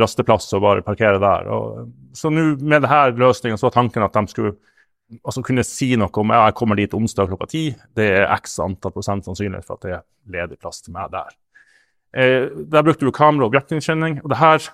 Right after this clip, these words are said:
altså, det prosjektet var jo bare en pilot som Vegvesenet for så vidt hadde tatt litt videre, men vi lærte mye av det, lærte mye av bruk av kamera som en sensor, og det gjorde også at vi satte i gang med et annet prosjekt som,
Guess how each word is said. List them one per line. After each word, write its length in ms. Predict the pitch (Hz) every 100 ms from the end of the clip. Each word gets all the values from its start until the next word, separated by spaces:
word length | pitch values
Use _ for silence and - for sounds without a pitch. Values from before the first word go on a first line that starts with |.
| _ _ _ _
altså, 100 | 143
det 140 | 165 180
prosjektet 400 | 151 175 165 -
var 80 | 143
jo 80 | 127
bare 80 |
en 80 | 120
pilot 400 | 135 147 120 -
som 220 | - 113 107
Vegvesenet 580 | 127 135 127 117 - 101
for 80 | 107
så 80 | 113
vidt 140 | 107
hadde 260 | 104 107 110
tatt 180 | - 110
litt 160 | 101 -
videre, 320 | 143 143 107 117
men 160 | 139 139 _ _ _ _ _
vi 100 | 156
lærte 380 | 160 175 175 147 123 104 - 143
mye 460 | 135 151 180 180
av 140 | 107 113
det, 160 | 127 104 - 143
lærte 240 | 147 143
mye 160 | 147 160
av 80 | 117
bruk 460 | 123 147 110 - 120
av 140 | 113
kamera 560 | - 165 156 110 95 92
som 160 | -
en 140 | 107 98
sensor, 460 | 113 104 - 110 - 139
og 380 | 131 131 127 _ _ _ _ _
det 80 | 156
gjorde 160 | 156 151
også 140 | -
at 80 | 139
vi 80 | 127
satte 240 | 143 -
i 60 | 131
gang 180 | 139 120
med 120 | 110
et 60 | -
annet 360 | 143 160 117
prosjekt 400 | - 104 110 -
som, 300 | - - 107